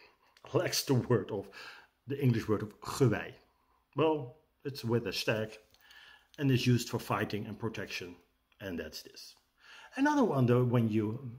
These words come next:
what you use is a protection force. And then I came to the Thurisaz. Thurisaz is a destruction energy,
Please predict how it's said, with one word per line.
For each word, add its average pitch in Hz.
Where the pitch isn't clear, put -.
what 147
you 107
use 104
is -
a 131
protection -
force. -
And -
then 95
I 98
came 82
to 85
the 76
Thurisaz. 95
Thurisaz -
is 131
a 104
destruction 98
energy, 85